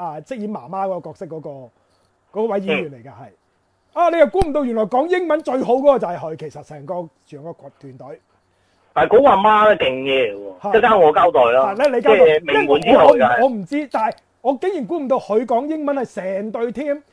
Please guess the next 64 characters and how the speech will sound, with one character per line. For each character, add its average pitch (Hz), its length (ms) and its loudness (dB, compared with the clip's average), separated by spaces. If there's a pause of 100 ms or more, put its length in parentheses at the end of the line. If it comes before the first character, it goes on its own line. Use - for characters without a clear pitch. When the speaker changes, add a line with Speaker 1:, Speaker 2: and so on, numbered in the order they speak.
(160)
Speaker 1:
成 214 380 -10
個 285 240 2
上 220 260 -8
流 196 160 -6
寄 262 180 -8
生 294 160 -2
族 240 120 -8
攞 196 240 -4
獎 233 220 -8
crew 269 320 -6
裏 220 60 -4
面 208 100 -10
講 190 120 -10
得 240 80 -8
最 190 160 -8
好 175 80 -8
嗰 185 180 -8
個。 170 80 -14 (800)
Speaker 2:
係， 131 200 0 (220)
佢 143 120 -2
英 208 180 0
文 180 300 2
本 147 120 2 (100)
身， 185 360 0
Speaker 1:
係。 185 340 -6
Speaker 2:
即 - 60 4
係 214 180 2
精 233 120 2
通， 220 220 2 (140)
連 151 320 -4
識 247 120 -2
講 180 200 2
國 156 160 2
語 143 120 -6
添。 147 120 -8
Speaker 1:
係 185 80 -10
啦， 208 220 -4
噉 294 180 -6
啊， 247 80 -2
Speaker 2:
嗰 240 80 4
個 311 80 4
大 214 140 4
媽 240 120 2
勁 170 120 -2
人 147 200 0
嚟 131 180 0
㗎， 156 100 4
係 - 140 2
啊， - 60 2
Speaker 1:
呢 - 40 0
個 - 60 2
Speaker 2:
即 254 60 4
係 277 80 -2
亞 247 280 2
洲 208 400 4
Speaker 1:
啊， 151 280 -14
Speaker 2:
最 180 240 2
有 175 160 6
影 175 200 0
響 190 100 6
力 180 100 2
嘅 139 260 0
女 143 80 0
人， 131 120 4